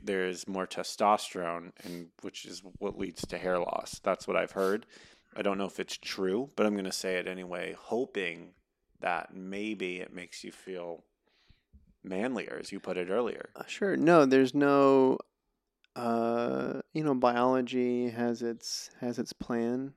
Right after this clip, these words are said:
Speaker 2: Life
Speaker 1: Mm-hmm.
Speaker 2: has its plan.
Speaker 1: Yeah.
Speaker 2: So, um, the
Speaker 1: Now,
Speaker 2: thing
Speaker 1: my
Speaker 2: things are what they are.
Speaker 1: my dad h-, had what's called yarmulke syndrome, um,
Speaker 2: Oh,
Speaker 1: you,
Speaker 2: no.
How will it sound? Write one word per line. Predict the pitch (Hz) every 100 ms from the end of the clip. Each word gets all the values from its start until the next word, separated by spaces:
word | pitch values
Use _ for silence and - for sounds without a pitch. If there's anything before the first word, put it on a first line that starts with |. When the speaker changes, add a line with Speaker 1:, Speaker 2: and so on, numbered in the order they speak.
| -
Speaker 2:
Life | 123 123
Speaker 1:
Mm-hmm. | 175
Speaker 2:
has | 123 120
its | 120
plan. | - - 120 120 135 143
Speaker 1:
Yeah. | 101 90
Speaker 2:
So, | 90 117 117 117
um, | 120 - -
the | 131 - _ _ _ _ - - _ - -
Speaker 1:
Now, | 120 117 107 -
Speaker 2:
thing | 110
Speaker 1:
my | 110 151 196 139
Speaker 2:
things | - 156 151
are | 143 147
what | 143
they | 139 131
are. | 160 131 104 -
Speaker 1:
my | 127 123 135 156
dad | 131 110 107 104 - -
h-, | 113 - - _ -
had | - 107 95 92
what's | 101 -
called | - 98 87
yarmulke | 90 95 98 92 95
syndrome, | - 101 101 - 50 - _ _ - - - _ _ _
um, | 98 90 87 92 -
Speaker 2:
Oh, | 110
Speaker 1:
you, | 113
Speaker 2:
no. | 131 113